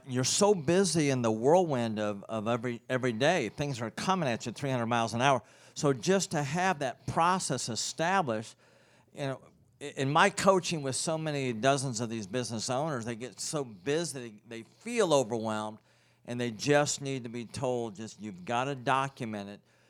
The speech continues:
so that you can directly address the issue.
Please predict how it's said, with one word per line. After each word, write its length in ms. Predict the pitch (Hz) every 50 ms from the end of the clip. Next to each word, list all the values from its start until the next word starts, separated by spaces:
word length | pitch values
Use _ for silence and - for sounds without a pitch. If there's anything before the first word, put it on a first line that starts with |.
| _ _ _
so 180 | - - 135
that 120 | 117 110 - 101
you 320 | 110 113 127 139 151 156
can 320 | 156 - 151 135 127 120 101
directly 720 | 113 110 104 107 120 127 135 131 - - 143 139 135 135 - -
address 640 | 113 117 104 92 92 104 120 123 120 123 - - -
the 240 | 120 117 117 120
issue. 340 | 123 120 - - 123 110 95